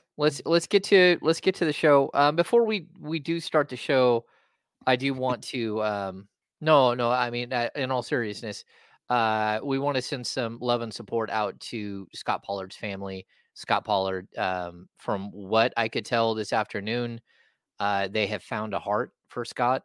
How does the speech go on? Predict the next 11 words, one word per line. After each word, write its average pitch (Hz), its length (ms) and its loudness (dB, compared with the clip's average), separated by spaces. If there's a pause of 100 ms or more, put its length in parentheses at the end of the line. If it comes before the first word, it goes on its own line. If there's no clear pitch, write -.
(140)
and 98 320 -6
he 101 180 -6
is 98 120 -6
at 98 120 -6
Vanderbilt 101 500 -4
University, 95 880 -6 (120)
uh, 90 340 -4
probably 104 540 -4
as 98 240 -4
we 95 120 -12
speak, - 520 -8